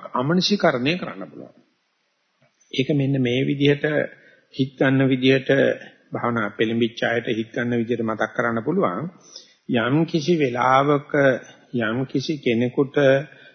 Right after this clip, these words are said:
චිත්තක්ෂණයකට හෝ "මම දැන් මෙතන ඉඳගෙන ඉන්නවා" කියන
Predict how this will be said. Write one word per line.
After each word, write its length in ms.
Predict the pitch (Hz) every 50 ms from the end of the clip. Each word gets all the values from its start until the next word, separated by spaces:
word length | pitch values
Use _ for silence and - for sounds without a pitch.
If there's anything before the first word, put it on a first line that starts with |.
| _ _ -
චිත්තක්ෂණයකට 1200 | - 165 151 - - _ _ - 185 175 - - - - - 185 196 180 170 160 143 170 139 139
හෝ 300 | 127 120 131 135 117 101 - - _ _ _ _ _ _ _ _ _ _ _ _ _ _ _ _ _ _ _ _ _ _ _ _ _ _ _ -
"මම 280 | - 123 123 123 123 127 131
දැන් 240 | 123 131 127 127 127
මෙතන 280 | 127 127 117 - 131 117
ඉඳගෙන 320 | 117 113 123 120 131 127
ඉන්නවා" 540 | 123 123 127 123 127 123 123 123 123 123 120
කියන 340 | - - 127 123 123 117